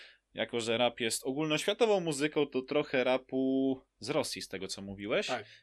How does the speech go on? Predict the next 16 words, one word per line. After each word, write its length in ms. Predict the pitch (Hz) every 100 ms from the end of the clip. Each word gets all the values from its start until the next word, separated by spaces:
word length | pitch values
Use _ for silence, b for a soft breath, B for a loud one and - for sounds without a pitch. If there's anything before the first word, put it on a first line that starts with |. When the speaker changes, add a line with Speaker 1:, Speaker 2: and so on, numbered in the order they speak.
| -
Speaker 1:
i 100 | 233
trochę 260 | 156 -
rapu 480 | 185 185 214 247 294 -
z 140 | 220
Danii. 1080 | 240 156 123 110 107 107 110 113 113 120 120
Jeżeli 320 | 135 139 135
chodzi 340 | - 131 127 123
o, 140 | 120 B B
o 100 | 120
Rosję, 360 | 156 175 - 139
Husky 500 | 170 170 - 151 139
oraz 420 | 117 117 - - B B 120
Maslo 580 | 127 131 123 123 123 123
Czernogatmina 1160 | - 131 123 131 120 113 151 175 165 143 139 127
w 60 |
kawałku 760 | - 123 131 131 - 127 123